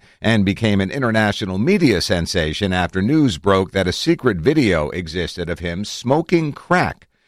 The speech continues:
When Rob became sick from cancer during his re-election campaign,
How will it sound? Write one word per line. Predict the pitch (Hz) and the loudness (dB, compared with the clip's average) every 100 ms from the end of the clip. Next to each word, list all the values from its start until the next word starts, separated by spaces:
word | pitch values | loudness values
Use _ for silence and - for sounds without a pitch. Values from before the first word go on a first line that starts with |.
| _ _ _ | _ _ _
When | 151 151 135 | 2 4 4
Rob | 139 131 104 | 4 4 4
became | 104 110 104 92 | 2 2 2 0
sick | - 143 135 | 0 0 0
from | - 107 87 | 0 0 0
cancer | 123 131 135 101 82 | 0 0 0 -2 -2
during | 71 85 82 | 0 -2 -2
his | 87 78 | -4 -4
re-election | 92 92 92 120 98 85 | -2 0 0 -2 -4 -4
campaign, | 95 82 76 92 85 87 | -2 -2 -4 -4 -4 -6